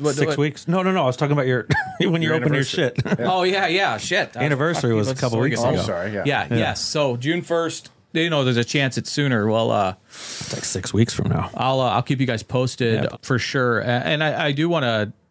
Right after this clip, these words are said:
Speaker 1: uh, maybe in the notes you guys can share a contact if anybody is, hears this and is struggling on who they can reach out to. I mean, they got my personal cell. I don't care. We'll,
Speaker 2: Throw it on out there.
Speaker 1: we'll text it.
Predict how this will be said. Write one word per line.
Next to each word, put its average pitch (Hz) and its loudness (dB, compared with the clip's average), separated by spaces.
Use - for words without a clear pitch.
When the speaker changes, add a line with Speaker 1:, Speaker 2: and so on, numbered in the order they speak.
Speaker 1:
uh, 143 0
maybe 87 -2
in 131 0
the 117 2
notes 120 2
you 117 -2
guys 113 0
can 107 -4
share 107 2
a 101 -2
contact 107 0
if 101 -2
anybody 107 2
is, 101 -2
hears 117 0
this 110 -4
and 104 -4
is 101 -4
struggling 107 0
on 104 -4
who 113 -2
they 107 -2
can 101 -6
reach 101 -4
out 101 -4
to. 98 -4
I 104 2
mean, 104 2
they 113 2
got 101 0
my 90 -6
personal 95 -6
cell. 95 -2
I 92 0
don't 90 -4
care. 98 0
We'll, 92 -2
Speaker 2:
Throw 123 0
it 139 0
on 147 0
out 175 -2
there. - -8
Speaker 1:
we'll 104 2
text - -4
it. 98 2